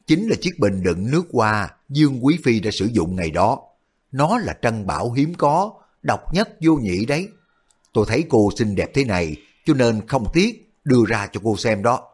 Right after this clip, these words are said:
Nếu như mà cô bỏ qua, không còn cơ hội mua lại đâu. Nè, mau mau, mang về nhà cất đi, nó rất là đáng giá đó."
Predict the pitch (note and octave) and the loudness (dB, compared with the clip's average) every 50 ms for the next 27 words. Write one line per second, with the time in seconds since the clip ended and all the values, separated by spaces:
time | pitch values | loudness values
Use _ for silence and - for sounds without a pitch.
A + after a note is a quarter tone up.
0 | _ _ _ _ _ _ _ _ _ A2 A#2+ D3 G3+ G#3 F3+ D3+ B2 G#2+ G2 - | _ _ _ _ _ _ _ _ _ 2 2 2 4 2 2 2 2 0 0 2
1 | C3+ B2+ A#2+ A#2+ A#2+ G2+ E2+ F#2 A2+ - - D3 B2 A#2+ A#2 A#2 A#2+ B2+ - _ | 2 4 4 4 2 2 2 0 0 0 0 -2 0 0 0 -4 -6 -8 -12 _
2 | _ _ _ _ - - G3+ G3+ G3 - - A#2 G#2 G2 - - - E3+ C#3 G#2+ | _ _ _ _ -2 -2 -2 -2 0 0 2 2 2 0 0 0 0 0 2 2
3 | F#2+ G#2 A#2+ C#3+ D#3+ E3+ E3+ D3+ A#2 G2 G#2+ B2+ D3+ D3+ E3+ F#3 E3+ G#2+ - - | 0 0 0 0 0 0 0 0 0 -2 -2 -2 -2 -2 0 -2 -2 -4 -6 -12
4 | _ _ _ _ _ - F#2+ F2+ D#2+ - _ _ _ _ _ _ _ _ F2 F2 | _ _ _ _ _ -6 -6 -6 -6 -8 _ _ _ _ _ _ _ _ -8 -6
5 | F#2 F#2 G2 G2 G2 F#2 F#2 - - _ _ _ _ _ - D3 D#3+ D#3+ D#3 D3+ | -4 -2 -2 -2 -2 -4 -6 -10 -14 _ _ _ _ _ -6 -4 -4 -4 -4 -2
6 | A#2 G2+ F2+ F2 E2+ F#2 F2+ E2+ E2 - - - F3+ E3+ - D#3 C3+ C#3 D3 - | -2 0 0 0 -2 -2 -4 -4 -6 -6 -4 -4 -4 -4 -2 -2 -2 0 -2 -4
7 | - _ _ - E2 F#2 G2 A#2 A#2 C3+ D3 C#3+ - D#2+ E2 F2+ G2+ B2 B2+ A#2 | -10 _ _ -8 -4 -2 -2 0 0 -2 -2 -2 -4 -6 -4 -4 -4 -2 -2 -2
8 | A2 A#2 C3 C#3 C#3+ C#3 B2+ - | 0 0 -2 0 0 0 0 -2